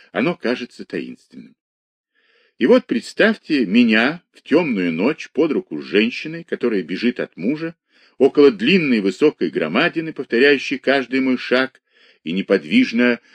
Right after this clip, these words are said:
глядящей на меня сотней своих черных окон. Нормальный молодой человек при такой обстановке ударился бы в романтизм.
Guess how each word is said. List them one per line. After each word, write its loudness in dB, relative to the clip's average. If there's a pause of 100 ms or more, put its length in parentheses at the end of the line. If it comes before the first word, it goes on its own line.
(140)
глядящей 0
на 0
меня 0 (200)
сотней -2
своих -6
черных -6
окон. -12 (1160)
Нормальный 2
молодой 2
человек -2
при -8
такой 0
обстановке -2
ударился 0
бы 2
в -10
романтизм. -2